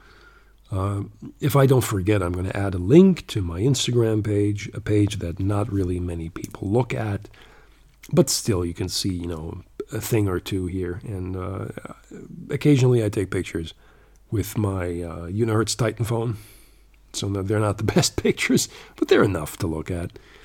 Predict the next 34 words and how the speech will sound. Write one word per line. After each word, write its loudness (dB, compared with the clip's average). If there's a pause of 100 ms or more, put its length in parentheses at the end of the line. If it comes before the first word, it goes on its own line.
(240)
to -2
get 4
an -2
idea 2
of 0
the, 0
the -2
environment. -2
And -4
I -4
took -8
a -4
nice 0 (280)
snowy 0
snapshot -6 (560)
from 0
the -2 (140)
woods. 0 (180)
Uh, -6
I -6
took -2
a -2
detour 2
today, 0 (520)
um, -8
tried -6
to -6
get -4 (180)
back -6
up -4
the -6
hill -2 (800)
through, 4
um, -2